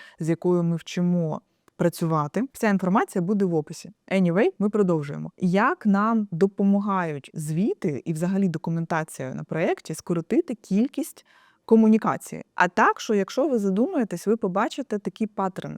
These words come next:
що коли людина не може знайти певну інформацію, вона йде до вас на,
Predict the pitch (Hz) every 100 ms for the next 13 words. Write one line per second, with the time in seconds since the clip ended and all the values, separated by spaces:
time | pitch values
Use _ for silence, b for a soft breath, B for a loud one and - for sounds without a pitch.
0 | - - 190 190 208 359 294 196 226 170
1 | 147 165 214 269 214 180 180 208 190 180
2 | 180 156 151 160 160 185 415 - 175 160
3 | - 165 180 190 285 240 196 180 151 165
4 | 294 403 - 160 156 220 285 269 185